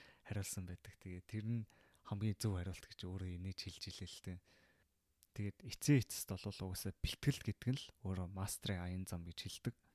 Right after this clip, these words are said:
Тэгээд энэ зам дээр хангалттай удаан байх юм бол энэ бэлтгэлийнхаа газрыг хичнээн сайтай, муутай, хэцүү, амархан өдрүүд, эсвэл янз бүрийн сюрпризнүүд, эсвэл урам хугаралт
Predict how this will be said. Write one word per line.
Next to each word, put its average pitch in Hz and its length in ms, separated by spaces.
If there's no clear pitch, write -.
Тэгээд 104 320
энэ 117 240
зам 107 160
дээр 107 160
хангалттай - 560
удаан 98 240
байх 95 240
юм 95 80
бол 95 160
энэ 95 240
бэлтгэлийнхаа 107 640
газрыг 95 400
хичнээн 123 400
сайтай, 101 480
муутай, 95 480
хэцүү, 95 560
амархан 95 400
өдрүүд, 92 400
эсвэл - 320
янз 107 240
бүрийн 98 240
сюрпризнүүд, 95 960
эсвэл - 320
урам 95 320
хугаралт - 480